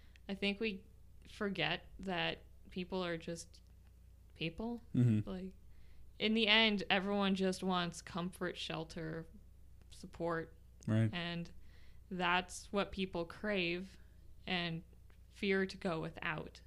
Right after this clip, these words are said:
Speaker 1: And while they have different philosophies and ideas, at the end, that's, that's all anyone ever truly wants, I think.
Speaker 2: And, yeah,
Speaker 1: And
Speaker 2: so
Speaker 1: so
Speaker 2: that's, like, that's a big, i-, ambitious idea to try to,
Speaker 1: Well,
Speaker 2: you know, communicate that,
Speaker 1: I w-,
Speaker 2: right?
Speaker 1: I don't think I really communicated it.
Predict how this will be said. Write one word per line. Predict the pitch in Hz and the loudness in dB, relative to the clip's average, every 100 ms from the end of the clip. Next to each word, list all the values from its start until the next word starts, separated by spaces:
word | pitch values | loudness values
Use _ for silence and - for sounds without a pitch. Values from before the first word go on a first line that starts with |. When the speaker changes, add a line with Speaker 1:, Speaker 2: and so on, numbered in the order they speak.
| - - - - - - - - | -18 -20 -20 -20 -20 -20 -18 -8
Speaker 1:
And | 190 185 185 185 180 - - - - - | -2 0 2 0 -2 -6 -16 -18 -8 0
while | 196 | 4
they | 208 202 | 6 6
have | 214 196 196 196 190 | 6 6 6 2 -2
different | 208 202 226 214 - | -2 0 2 2 2
philosophies | - 190 170 185 180 180 175 170 | 0 0 2 0 -2 -4 -4 -2
and | 165 | -4
ideas, | 165 160 165 156 160 170 | -2 -2 -2 -2 -2 -4
at | 175 180 | -6 -4
the | 175 | -2
end, | 170 165 165 - - - - - - - - | 0 -2 -4 -8 -18 -18 -18 -18 -18 -18 -2
that's, | 180 170 - - - | 0 0 -4 -8 -4
that's | 185 - | -2 0
all | 180 170 | 0 2
anyone | 175 165 160 160 | 0 -2 -4 -4
ever | 156 156 160 - | -4 -6 -8 -8
truly | 175 160 165 170 | -6 -6 -8 -8
wants, | 156 - 185 - - | -8 -8 -12 -14 -12
I | |
think. | 190 180 185 - - - - | -10 -8 -8 -10 -14 4 8
Speaker 2:
And, | 165 - - | 8 8 4
yeah, | 185 | 8
Speaker 1:
And | 170 | 10
Speaker 2:
so | 175 | 8
Speaker 1:
so | 202 202 | 4 4
Speaker 2:
that's, | 202 190 | 8 12
like, | 220 | 12
that's | 170 190 | 12 12
a | 156 | 12
big, | 156 135 | 12 12
i-, | 127 131 | 12 12
ambitious | 135 131 127 120 113 | 12 12 10 8 6
idea | 104 156 104 | 8 10 10
to | |
try | 92 95 | 8 6
to, | 90 | 8
Speaker 1:
Well, | 262 233 | 6 6
Speaker 2:
you | 98 | 4
know, | |
communicate | - 156 151 87 - | 8 10 10 6 6
that, | |
Speaker 1:
I | 101 | 6
w-, | 95 - | 8 8
Speaker 2:
right? | |
Speaker 1:
I | 214 | 8
don't | 349 359 | 6 4
think | 370 | 4
I | 311 | 6
really | 214 190 190 214 | 6 4 4 4
communicated | 240 220 202 247 254 294 302 311 | 2 4 4 4 2 0 2 2
it. | 339 339 | 2 0